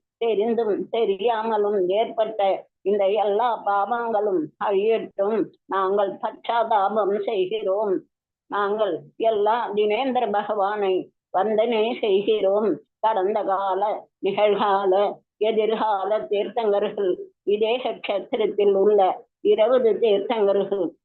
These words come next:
சித்த கஷேத்திரம், அதிசய கஷேத்திரம், கிருத்திம, அக்கிருத்திம தினாலயங்களை வந்தனை செய்கிறோம்.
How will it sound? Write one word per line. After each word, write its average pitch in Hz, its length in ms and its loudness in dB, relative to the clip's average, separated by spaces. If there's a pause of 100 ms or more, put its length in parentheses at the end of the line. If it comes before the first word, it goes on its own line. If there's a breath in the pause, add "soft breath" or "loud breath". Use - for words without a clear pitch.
(140)
சித்த 214 500 -2
கஷேத்திரம், 196 540 0 (220)
அதிசய 214 560 2
கஷேத்திரம், 190 800 -2 (1400)
கிருத்திம, 226 640 -2
அக்கிருத்திம 220 840 -2
தினாலயங்களை 214 840 0
வந்தனை 208 580 -2
செய்கிறோம். 202 720 0